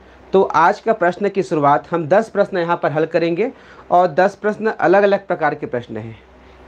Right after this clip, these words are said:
एक प्रश्न को देख के आप क्लास छोड़ के मत जाना, ठीक है। पढ़ने वाले बच्चे तो नहीं जाएंगे, मुझे विश्वास है, जो आया राम गया राम हो बिल्कुल चले जाएंगे, है ना भाई। इस प्रकार से आप जो है क्लास में जुड़े हैं, लास्ट तक जुड़ना।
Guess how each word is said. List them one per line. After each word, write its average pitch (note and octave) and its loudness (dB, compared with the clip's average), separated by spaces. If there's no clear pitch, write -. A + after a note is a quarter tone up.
एक A#3 4
प्रश्न A3+ 0
को G#3+ -2
देख F#3+ 0
के G3 -2
आप F3+ 2
क्लास D3+ 0
छोड़ D#3+ -4
के D#3+ -6
मत B2 -4
जाना, F2+ -8
ठीक A3+ 2
है। A#3 4
पढ़ने F3+ 2
वाले A3+ 4
बच्चे A3+ -4
तो A3+ -6
नहीं G#3 0
जाएंगे, E3 -4
मुझे D#3 -4
विश्वास A2 -8
है, - -18
जो F#3 2
आया F#3+ 6
राम A#3 2
गया G3+ 2
राम G3+ -2
हो F#3+ -6
बिल्कुल E3+ -10
चले C3 -6
जाएंगे, G#2 -6
है G3 2
ना G4 4
भाई। E4 2
इस D#3+ -2
प्रकार G3 2
से G3 -2
आप F3 2
जो F3+ -4
है F3+ 0
क्लास C#3 -2
में D3 -6
जुड़े D#3 0
हैं, G#3 0
लास्ट B2+ 0
तक D#3 -2
जुड़ना। A2 -2